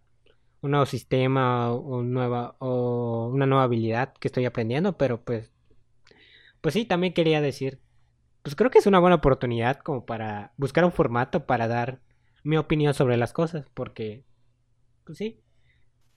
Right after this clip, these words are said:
ya, ya tenía el tiempo, ya te-, ya, ya tenía tiempo para sentarme, escribir algo, o tiempo para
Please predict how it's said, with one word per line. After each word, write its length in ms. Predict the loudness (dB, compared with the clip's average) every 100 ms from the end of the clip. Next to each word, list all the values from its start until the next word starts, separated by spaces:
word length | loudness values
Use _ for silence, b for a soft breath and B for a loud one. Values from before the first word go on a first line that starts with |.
| _ _ -8
ya, 200 | -4 -2
ya 200 | -2 -4
tenía 200 | -2 -4
el 100 | -4
tiempo, 340 | -6 -6 -4
ya 200 | -2 -2
te-, 200 | -6 -8
ya, 180 | -2 0
ya 160 | 0 -2
tenía 260 | -2 -2
tiempo 220 | -2 -4 -4
para 340 | -4 -4 -6 -12 _ _
sentarme, 560 | -8 -6 -2 -2 -2 -4
escribir 360 | -8 -6 -4 -2
algo, 680 | -2 -4 -6 -6 -6 -10 _
o 140 | -18
tiempo 420 | -12 -8 -6 -6 -8
para 460 | -8 -8 -10 -14